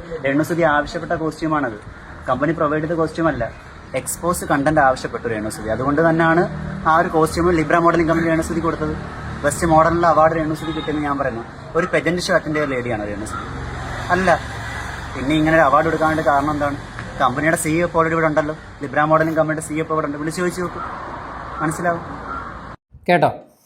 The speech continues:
Speaker 2: രേണു സുധിക്ക് ആ ഒരു അവാർഡ് കിട്ടാൻ യാതൊരുവിധ അർഹതയും ഇല്ലെന്നാണ് പറയുന്നത്. എക്സ്പോസ് ചെയ്യുന്ന ഡ്രസ്സ്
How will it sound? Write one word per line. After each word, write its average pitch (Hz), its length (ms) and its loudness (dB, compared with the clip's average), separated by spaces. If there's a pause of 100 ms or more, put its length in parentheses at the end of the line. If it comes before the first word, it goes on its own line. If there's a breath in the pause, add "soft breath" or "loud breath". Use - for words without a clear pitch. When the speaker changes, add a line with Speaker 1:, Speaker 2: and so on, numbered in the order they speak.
(540 soft breath)
Speaker 2:
രേണു 185 200 8
സുധിക്ക് 196 480 6
ആ 180 140 10
ഒരു 175 180 6
അവാർഡ് 170 280 6
കിട്ടാൻ 165 300 0
യാതൊരുവിധ 156 480 2
അർഹതയും 156 600 2
ഇല്ലെന്നാണ് 139 440 -2
പറയുന്നത്. 113 400 -8 (360)
എക്സ്പോസ് 214 420 6
ചെയ്യുന്ന 180 380 4
ഡ്രസ്സ് 143 420 2